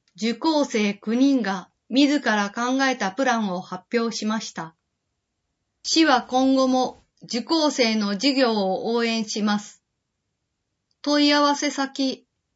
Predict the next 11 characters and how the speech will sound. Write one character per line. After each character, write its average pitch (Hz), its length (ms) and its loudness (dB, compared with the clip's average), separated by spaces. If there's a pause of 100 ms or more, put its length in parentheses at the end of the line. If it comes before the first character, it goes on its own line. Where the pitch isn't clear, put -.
(320)
商 285 460 0
工 294 280 0
振 285 360 0
興 269 300 2
課、 247 320 -4 (840)
電 277 320 2
話、 262 320 0 (520)
零 285 280 4
八 285 360 -2
四 226 220 -2
八 214 480 -8